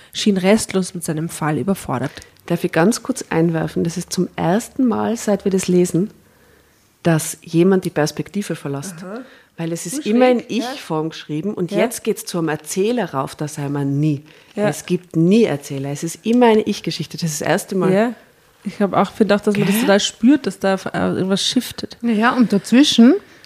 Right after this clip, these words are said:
Speaker 3: spricht auch diese, ähm, diese Haushälterin. Über den, über diesen Monolog der Haushälterin
Speaker 2: Ja.
Speaker 3: geht's jetzt in, auf
Speaker 2: Ja.
Speaker 3: die Ebene.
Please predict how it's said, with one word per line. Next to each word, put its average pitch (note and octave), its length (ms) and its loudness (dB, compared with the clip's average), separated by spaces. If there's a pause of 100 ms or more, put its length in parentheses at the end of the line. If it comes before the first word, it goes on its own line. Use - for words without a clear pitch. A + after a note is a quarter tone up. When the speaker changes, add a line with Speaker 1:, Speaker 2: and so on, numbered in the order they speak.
Speaker 3:
spricht - 580 0
auch A3+ 140 0
diese, G#3+ 300 -2 (280)
ähm, G3 400 4
diese F#3 240 -2
Haushälterin. E3 720 0 (680)
Über C4+ 300 4
den, A#3 440 4
über A#3+ 220 2
diesen A#3+ 300 6
Monolog A3 500 6
der A#3+ 140 2
Haushälterin G#3 520 2
Speaker 2:
Ja. F3+ 40 2
Speaker 3:
geht's E3+ 240 -2
jetzt - 160 -10
in, E3+ 160 0
auf E3+ 80 -4
Speaker 2:
Ja. F#3+ 180 2
Speaker 3:
die F3 120 -2
Ebene. E3+ 260 -2